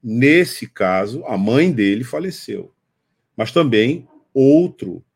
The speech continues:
que vinha fazendo propaganda nessa direção, que foi o médico Anthony Wong. Então, essa é a circunstância em que a C P I vai ouvir, né, esse, é, essa advogada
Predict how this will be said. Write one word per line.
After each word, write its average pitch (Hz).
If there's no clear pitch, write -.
que -
vinha 107
fazendo 110
propaganda 98
nessa 98
direção, 135
que 156
foi 170
o 180
médico 143
Anthony 151
Wong. 131
Então, 160
essa 202
é -
a -
circunstância 107
em 104
que 110
a 110
C 107
P -
I 107
vai 113
ouvir, 127
né, 92
esse, 101
é, 90
essa 92
advogada 113